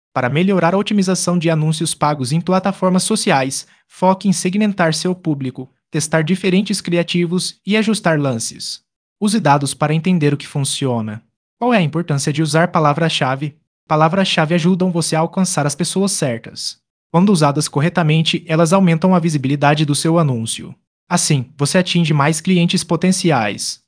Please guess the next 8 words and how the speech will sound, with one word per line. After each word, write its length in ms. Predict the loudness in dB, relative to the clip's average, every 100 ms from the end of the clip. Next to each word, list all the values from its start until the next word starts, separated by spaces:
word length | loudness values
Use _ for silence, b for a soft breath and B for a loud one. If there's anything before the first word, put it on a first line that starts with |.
| _ _ -4
Posso 220 | -4 0
usar 180 | 2 2
a 40 |
mesma 280 | 0 -2 -2
estratégia 500 | -4 -4 -2 -2 0
em 100 | 0
diferentes 480 | -2 0 0 0 -2
plataformas? 840 | -4 -4 -4 -4 -4 -4 -6 -10